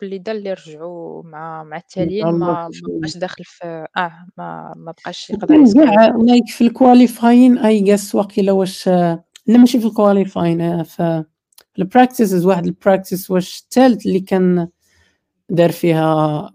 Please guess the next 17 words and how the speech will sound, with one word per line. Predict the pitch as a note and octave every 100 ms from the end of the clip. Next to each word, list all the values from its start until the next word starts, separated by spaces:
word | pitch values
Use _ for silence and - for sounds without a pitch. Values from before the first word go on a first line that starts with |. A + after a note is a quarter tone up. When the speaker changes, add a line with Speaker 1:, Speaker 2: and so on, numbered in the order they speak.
| F#3
Speaker 2:
good | D#3 D#3+
results. | D#3 D#3+ D3+ C#3+ C#3+ -
ف-، | - - D3+ E3+ _ _ _ _ _ _ _ _ _
ك-، | - G3 B3 -
ك-، | - F3+ C3 - _ _ C4
الصراحة | - - G3+ G3 G3+
كان | F#3+ F#3
surprising | F3 F3+ - E3+ E3 D#3+ D#3
حتى | D#3
هي، | D#3+ E3
let | E3+
me | E3+ D#3+ E3
just, | E3+ - D#3 E3
just | D#3 - -
check، | G#3 G#3 -
كان | G3 F#3
دار | F#3+ G#3